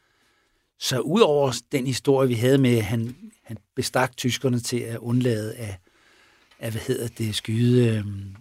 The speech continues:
Johannes Hansen, så er der også andre, han hjælper. Altså, da Rudolf Nikolaj senere bliver sigtet efter krigen, så, øh, fortæller, øh, Rudolf Nikolaj sin sagfører, "Jamen, jeg,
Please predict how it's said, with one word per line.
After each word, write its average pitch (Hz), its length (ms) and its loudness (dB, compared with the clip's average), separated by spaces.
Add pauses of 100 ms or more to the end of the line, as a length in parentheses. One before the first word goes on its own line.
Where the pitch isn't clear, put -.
(100)
Johannes 110 300 -8
Hansen, - 320 -14 (120)
så - 160 0
er 202 40 4
der 208 80 2
også 147 240 -2
andre, 190 400 -2 (180)
han 117 160 0
hjælper. - 500 -2 (180)
Altså, 113 340 -14 (760)
da 120 220 -4
Rudolf 117 300 -2
Nikolaj 143 380 4
senere 139 380 0
bliver 113 240 -4 (560)
sigtet 143 640 -2
efter 135 180 -4
krigen, 151 440 -8 (520)
så, 147 100 0
øh, - 600 -10
fortæller, 147 640 -2
øh, 107 80 -4
Rudolf 113 420 -6
Nikolaj 135 300 2
sin 110 160 -4
sagfører, 151 440 2
"Jamen, 110 220 0
jeg, 104 180 -6